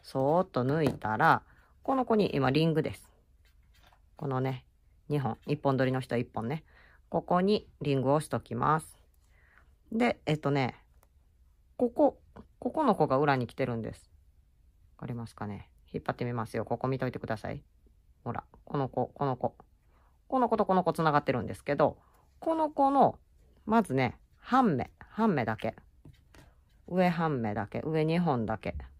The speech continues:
まあ、一本取りの人は一本ね。この一本と呼びますけど、ここだけです。よいしょ。ね。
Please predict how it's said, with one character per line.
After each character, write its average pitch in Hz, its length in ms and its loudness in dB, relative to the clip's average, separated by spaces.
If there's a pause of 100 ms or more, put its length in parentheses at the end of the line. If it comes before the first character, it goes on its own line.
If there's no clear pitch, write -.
(200)
ま - 140 0
あ、 - 60 0
一 151 120 0
本 143 200 2
取 131 120 2
り 131 40 0
の 127 60 2
人 - 160 -6
は 107 60 0
一 113 40 -2
本 107 260 -6
ね。 147 200 -6
こ 135 120 -4
の 120 180 -4
一 139 80 -4
本 117 340 -2
と - 80 -6
呼 120 120 0
び 123 100 2
ま 120 120 -2
す - 120 -20
け 113 140 -6
ど、 123 220 0 (1160)
こ 156 160 -4
こ 156 180 -2
だ 113 140 0
け 113 160 -4
で - 120 -12
す。 - 220 -20 (420)
よ 156 120 -4
い 123 40 -4
し - 80 -14
ょ。 - 60 -12 (1900)
ね。 208 140 -6